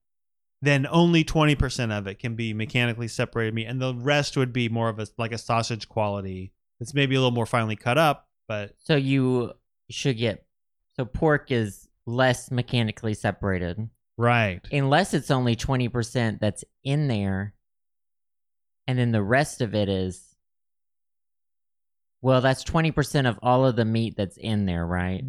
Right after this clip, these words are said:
Speaker 1: The, yeah.
Speaker 2: Oh, okay.
Speaker 1: So he kind of ranks them a little bit. So the pork, I think that's what it comes out to.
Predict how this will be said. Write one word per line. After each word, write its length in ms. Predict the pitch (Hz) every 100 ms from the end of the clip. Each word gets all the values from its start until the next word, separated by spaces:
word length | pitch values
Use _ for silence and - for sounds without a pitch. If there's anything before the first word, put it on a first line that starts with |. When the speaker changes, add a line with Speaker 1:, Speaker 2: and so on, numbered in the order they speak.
| 120
Speaker 1:
The, 100 | 143 143
yeah. 260 | 135 113
Speaker 2:
Oh, 120 | 107 101
okay. 400 | - 104 - 95
Speaker 1:
So 180 | 185
he 140 | 180 190
kind 240 | 214 214
of 180 | 165 139
ranks 300 | 139 131 113
them 160 | 120 107
a 40 |
little 260 | 104 101 92
bit. 200 | 90 95
So 100 | 139
the 100 | 135
pork, 380 | - 170 151 135
I 80 | 127
think 260 | 170 147
that's 240 | 139 127 131
what 220 | 117 104
it 100 | 104
comes 240 | 110 98
out 220 | 95 90 87
to. 120 | -